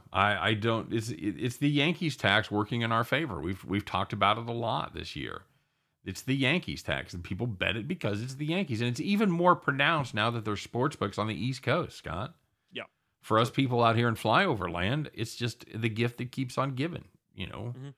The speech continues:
Speaker 1: fade
Speaker 2: And
Speaker 1: the
Speaker 2: I think Cortez is decent, but I
Speaker 1: Yep.
Speaker 2: think Berrios is pretty good too.
Speaker 1: You, c-, you, you can't pass it up at even money. I'm sorry.
Speaker 2: You can't. You can't. It's, it's too tempting. The Yankees have fallen apart. Toronto's been hot. Toronto,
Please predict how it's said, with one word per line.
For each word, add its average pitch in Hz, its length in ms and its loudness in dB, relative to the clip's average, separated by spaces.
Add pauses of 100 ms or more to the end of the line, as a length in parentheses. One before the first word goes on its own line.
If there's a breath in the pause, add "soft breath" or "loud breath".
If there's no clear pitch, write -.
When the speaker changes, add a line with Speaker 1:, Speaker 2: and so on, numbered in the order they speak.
(400)
Speaker 1:
fade 180 260 -2
Speaker 2:
And 170 80 -2
Speaker 1:
the 196 60 0
Speaker 2:
I - 20 -4
think 202 140 -6
Cortez 175 420 -6
is 127 120 -8
decent, 127 440 -8
but 117 80 -6
I 123 40 -2
Speaker 1:
Yep. 113 160 0
Speaker 2:
think 123 120 -2
Berrios 131 260 -6
is 113 40 -18
pretty 120 220 -10
good 104 140 -12
too. 117 280 -10 (480)
Speaker 1:
You, 165 140 -6
c-, - 120 -16
you, 170 300 2 (100)
you 190 140 -2
can't 226 320 0
pass 202 260 2
it 196 80 2
up 214 140 2
at 170 80 0
even 170 240 2
money. 214 480 -4
I'm 101 100 -4
sorry. 180 300 -2 (100)
Speaker 2:
You 120 80 -10
can't. 98 160 -16 (300)
You 120 100 -12
can't. 101 300 -16
It's, 120 240 -14
it's 135 320 -8
too 147 180 -6
tempting. 127 400 -8
The 123 60 -8
Yankees 120 240 -10
have 117 100 -14
fallen 120 220 -8
apart. 113 260 -8
Toronto's 113 400 -8
been 110 120 -12
hot. 113 340 -6 (600)
Toronto, 226 920 0